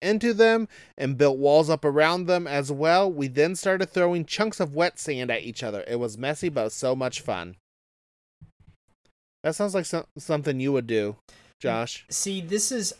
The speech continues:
Speaker 2: I'm not a beach person. Like, I will go to the beach and I will enjoy it for, like, three to five days. Any more than that, I'm ready to leave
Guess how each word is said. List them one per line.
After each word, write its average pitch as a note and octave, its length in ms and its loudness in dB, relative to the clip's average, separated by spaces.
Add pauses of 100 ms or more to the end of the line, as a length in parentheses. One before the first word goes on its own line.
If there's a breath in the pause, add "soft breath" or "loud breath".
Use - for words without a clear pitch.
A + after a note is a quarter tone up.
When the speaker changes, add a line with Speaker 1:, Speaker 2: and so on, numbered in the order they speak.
(100)
Speaker 2:
I'm A#3+ 240 0
not A3 180 0
a E3 60 0
beach D3 420 -8
person. B2 380 -8
Like, A2 180 -10
I D#3 140 0
will F3 160 -2
go D3 180 -2
to D3 80 0
the B2 80 -8
beach C#3+ 600 -8 (520)
and C#3+ 120 -8
I D3 100 0
will D#3 140 -2
enjoy D3 380 -2
it C3+ 180 -2
for, D3+ 180 -4
like, A#2 400 -4 (1200)
three - 880 -8
to C#3+ 100 0
five B2+ 380 -2
days. - 520 -8 (880)
Any G3+ 180 2
more F#3+ 240 4
than D3+ 160 -2
that, D3 300 -2
I'm D3 180 -4
ready C#3+ 260 0
to C3+ 160 -10
leave G2+ 440 -10